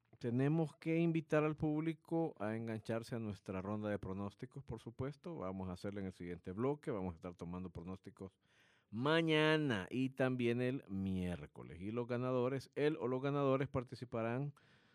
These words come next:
eh, en la rifa de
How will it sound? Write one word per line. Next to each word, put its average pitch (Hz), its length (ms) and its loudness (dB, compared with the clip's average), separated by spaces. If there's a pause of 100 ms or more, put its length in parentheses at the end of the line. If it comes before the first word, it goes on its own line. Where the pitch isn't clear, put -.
(180)
eh, 82 460 -4 (880)
en 90 320 -4
la 71 320 -12
rifa 107 380 -6
de 90 220 -4